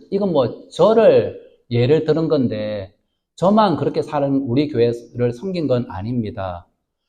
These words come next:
저희 교회에 있는 성도님 대다수가 내가 마지막에 남는 한 사람이 되겠다고 충성한 거였어요.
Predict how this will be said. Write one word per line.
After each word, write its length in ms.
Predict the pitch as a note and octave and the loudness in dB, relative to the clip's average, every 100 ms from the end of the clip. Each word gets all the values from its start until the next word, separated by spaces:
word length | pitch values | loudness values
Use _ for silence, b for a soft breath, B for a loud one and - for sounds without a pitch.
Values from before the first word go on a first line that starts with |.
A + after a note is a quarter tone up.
| _ _ | _ _
저희 320 | E3 G3+ G3 | 0 4 6
교회에 200 | F3 C3+ | 6 4
있는 180 | C3 C3 | 4 0
성도님 800 | C3 C#3 C#3 D3 D3+ D3 B2 - | -2 -2 0 0 0 -2 -4 -8
대다수가 1160 | F#2+ G2+ A2 C#3+ D3+ - D#3 A#2+ A2+ A#2 F#2+ - _ _ _ _ _ _ | -6 -4 -2 -4 -6 -8 -6 -2 -2 -2 -6 -12 _ _ _ _ _ _
내가 460 | A2 A#2+ D3+ F3 F3+ | -2 0 4 4 2
마지막에 720 | - - F#2 A2 E3+ F#3 F3+ | -2 -4 -4 -2 0 2 2
남는 280 | D3 A#2 A#2 | 0 -2 -2
한 240 | A#2 E3+ | -4 -6
사람이 420 | F3 C#3 A#2+ A#2 - | -6 -6 -4 -6 -6
되겠다고 840 | F#2+ G#2 - G#2+ G2+ G#2+ G2 - | -8 -10 -8 -8 -6 -6 -8 -10
충성한 460 | _ B2+ C#3 C#3 C#3+ | _ -12 -10 -8 -8
거였어요. 760 | A2 F#2+ G2+ - F#2+ F#2+ F#2+ | -8 -10 -14 -16 -14 -14 -16